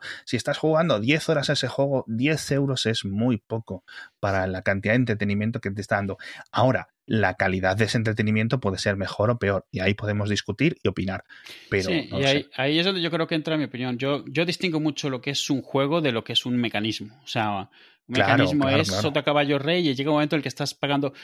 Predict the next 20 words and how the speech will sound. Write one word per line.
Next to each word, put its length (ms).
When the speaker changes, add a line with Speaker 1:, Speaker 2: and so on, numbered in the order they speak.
Speaker 2:
En 140
el 80
Candy 240
Crush 280
hay 80
un 80
nivel 200
en 60
el 60
que 220
hay 140
un, 240
uno 260
o 20
dos 160
niveles 300
en 40
los 120
que 100
te, 200